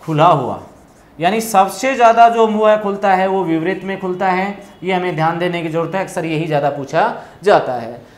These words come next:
देखिए, हम स्वरों का उच्चारण करेंगे तो स्थिति ये हो जाती है कि कुछ में मुंह बहुत ज़्यादा खुलता है, किसी में सामान्य खुलता है, किसी में सामान्य से ज़्यादा भी खुल जाता है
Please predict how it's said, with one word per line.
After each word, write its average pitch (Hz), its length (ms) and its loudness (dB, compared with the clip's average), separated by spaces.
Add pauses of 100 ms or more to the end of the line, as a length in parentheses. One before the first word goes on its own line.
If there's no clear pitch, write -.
(140)
देखिए, 220 640 0 (600)
हम 208 160 0
स्वरों 214 360 2
का 240 140 6
उच्चारण 214 400 2
करेंगे 214 380 0
तो 214 240 -2
स्थिति 226 340 -4
ये 233 160 0
हो 208 120 4
जाती 190 340 0
है 202 180 4 (400)
कि 220 100 -6
कुछ 262 260 -4
में 240 200 2
मुंह 233 500 0
बहुत 196 300 4
ज़्यादा 175 300 6
खुलता 151 300 -4
है, 151 140 2 (540)
किसी 254 240 -2
में 254 120 2
सामान्य 226 440 4
खुलता 233 340 2
है, 233 280 4 (320)
किसी 214 220 0
में 240 140 2
सामान्य 214 380 2
से 208 140 0
ज़्यादा 180 300 2
भी 220 120 -4
खुल 220 160 0
जाता 214 320 4
है 208 280 4